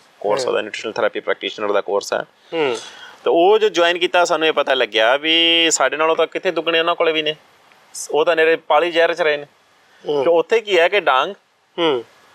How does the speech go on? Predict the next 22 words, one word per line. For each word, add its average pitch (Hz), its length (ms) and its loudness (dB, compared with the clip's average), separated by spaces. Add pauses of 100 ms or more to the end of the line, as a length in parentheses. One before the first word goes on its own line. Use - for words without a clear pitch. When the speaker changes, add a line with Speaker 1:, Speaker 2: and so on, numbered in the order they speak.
(440)
Speaker 1:
ਕਾਰਪੋਰੇਟ 156 400 0
ਦੀ 170 100 -2
ਡਾਂਗ 127 260 0
ਵੀ 170 180 0
ਹੈ, 202 100 2 (360)
Speaker 2:
ਹਾਂ। 165 80 0
Speaker 1:
ਰੂਲ 147 200 2
ਵੀ 165 80 0
ਬੜੇ 175 160 2
ਸਟ੍ਰਿਕਟ 175 280 -4
ਹੈ, 180 60 0
ਤੁਸੀਂ 165 200 -4
ਬੋਲ 123 200 2
ਵੀ 147 80 -2
ਨਹੀਂ 170 80 -4
ਸਕਦੇ, 170 340 -2
ਤੁਹਾਨੂੰ 156 220 -4
ਖਾਣਾ 120 240 0
ਵੀ 156 100 -2
ਪੈਣਾ, 160 260 0
ਤੁਸੀਂ 151 200 -6
ਬਾਹਰੋਂ 151 340 0